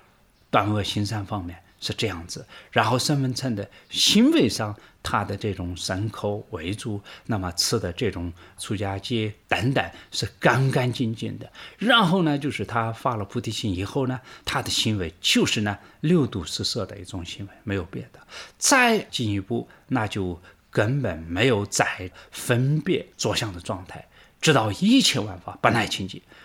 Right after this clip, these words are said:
所以呢，就开发心地。开发心地呢，要在自己的这个大圆满智慧中安住，如如不动，同时呢，行持呢，克众超凡的这个行为，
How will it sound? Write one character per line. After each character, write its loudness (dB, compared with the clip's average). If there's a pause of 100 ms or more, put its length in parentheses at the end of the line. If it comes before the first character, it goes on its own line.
(120)
所 4
以 6
呢， 2 (680)
就 0
开 0
发 -6
心 -2
地。 -8 (200)
开 2
发 -4
心 -2
地 -2
呢， -2 (260)
要 0
在 -4
自 0
己 0
的 -6 (400)
这 2
个 -2
大 -4
圆 -2
满 -4
智 -6
慧 -4
中 -2 (680)
安 6
住， 0 (100)
如 4
如 2
不 -6
动， -4 (240)
同 4
时 4
呢， 2 (460)
行 2
持 -2
呢， -4 (320)
克 4
众 -4 (380)
超 0
凡 -2
的 -12
这 -6
个 -6
行 -4
为， -14